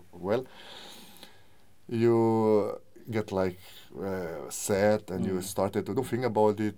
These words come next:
Speaker 1: and maybe, you know, you needed maybe one or two more days to get, like, back in the r-,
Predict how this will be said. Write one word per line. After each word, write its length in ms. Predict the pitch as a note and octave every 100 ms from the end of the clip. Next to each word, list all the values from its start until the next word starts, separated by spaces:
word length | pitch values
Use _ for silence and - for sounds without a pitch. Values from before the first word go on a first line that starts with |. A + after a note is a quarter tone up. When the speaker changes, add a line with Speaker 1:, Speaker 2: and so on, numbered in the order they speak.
| -
Speaker 1:
and 120 | - G#2
maybe, 300 | A2 G#2+ G#2+
you 400 | G#2+ G#2+ G#2+ G#2+
know, 280 | A2 A2 G#2+ F#2+ F#2 -
you 300 | G#2+ G#2 G#2+
needed 320 | A2+ A2+ A2
maybe 320 | G2+ G2+ G2+
one 320 | F#2 G2 G#2
or 80 | G2 -
two 220 | - G#2
more 400 | G#2 G2+ G2+ A2
days 340 | G#2 G#2 G#2+ -
to 120 | G2
get, 220 | F#2+ F#2
like, 280 | F#2+ F#2 -
back 340 | - G2 G2+ -
in 340 | F#2 F#2 F2+
the 140 | F2+ F#2
r-, 200 | F#2